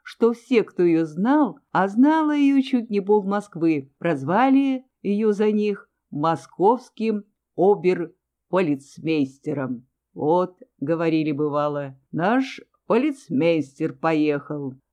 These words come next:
Но, несмотря на свою грозную внешность, которую хозяйка не только не старалась как-нибудь смягчить, но даже не без некоторой гордости нарочно придавала еще более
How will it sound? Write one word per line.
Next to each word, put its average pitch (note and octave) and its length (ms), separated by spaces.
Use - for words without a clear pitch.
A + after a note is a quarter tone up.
Но, F#3+ 140
несмотря C4+ 800
на F#3+ 180
свою A3+ 280
грозную G3 480
внешность, E3+ 800
которую D#3 320
хозяйка F3 540
не A3 120
только D#3+ 460
не D3+ 140
старалась D3+ 500
как-нибудь E3+ 560
смягчить, F3+ 540
но D3+ 120
даже D3+ 520
не F3+ 160
без E3 220
некоторой F3+ 500
гордости D#3 600
нарочно F3 680
придавала D3+ 520
еще D3 280
более D3 640